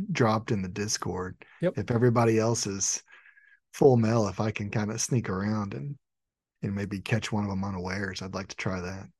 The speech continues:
Speaker 2: Yeah, so there is, like, a halfling s-, sneaky character that has an ability tied to that, but in this game, anyone can do a sneak attack. It just requires you to attack an opponent that is unaware. And if that happens, then you get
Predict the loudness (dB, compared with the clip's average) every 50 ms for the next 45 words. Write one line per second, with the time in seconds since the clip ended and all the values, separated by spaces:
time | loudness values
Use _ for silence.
0 | _ 2 4 4 4 4 4 4 8 10 10 10 10 10 8 6 6 4 2 2
1 | 2 2 2 2 2 2 4 4 6 8 8 8 10 10 8 8 6 4 _ _
2 | -8 -6 -6 -6 -6 _ _ _ -6 2 6 6 6 6 4 2 4 8 8 8
3 | 8 8 6 6 8 8 6 4 4 4 4 6 6 6 4 4 6 8 8 8
4 | 10 8 6 4 4 2 4 4 4 4 6 6 6 6 6 6 6 6 8 8
5 | 6 6 6 4 4 4 2 _ 4 8 8 10 10 10 10 10 8 8 6 6
6 | 6 6 8 8 8 8 8 6 4 4 4 4 6 6 4 2 4 2 4 4
7 | 4 4 2 0 0 0 2 0 0 2 4 6 6 6 6 6 4 4 4 4
8 | 4 4 4 2 0 0 2 4 2 2 4 4 2 2 4 4 4 6 6 6
9 | 6 4 4 2 4 4 6 6 6 4 4 4 6 6 4 2 -2 -6 -12 -20
10 | -20 -20 -16 -4 0 4 6 6 4 4 4 2 2 2 2 2 4 4 6 8
11 | 8 8 8 6 6 6 6 6 8 6 6 6 6 4 4 4